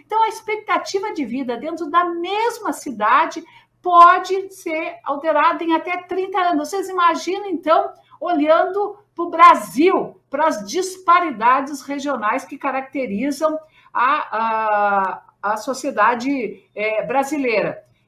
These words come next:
Então, e, ah, além de tudo,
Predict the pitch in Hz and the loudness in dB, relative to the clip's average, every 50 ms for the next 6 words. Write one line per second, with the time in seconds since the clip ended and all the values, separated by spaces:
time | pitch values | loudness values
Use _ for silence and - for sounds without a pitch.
0 | _ _ - 466 480 466 339 - - - _ _ _ - 285 330 381 440 466 - | _ _ 4 6 6 6 4 2 -10 -14 _ _ _ -4 -2 0 0 0 0 -2
1 | - - 254 269 269 269 262 262 262 262 254 - - 311 392 403 427 403 339 277 | -4 -4 -2 0 2 2 2 2 2 0 0 0 0 0 0 0 0 -2 -2 -2
2 | 247 - - 330 381 403 381 - 190 165 - - | -4 -4 0 2 4 4 4 2 0 -4 -6 -8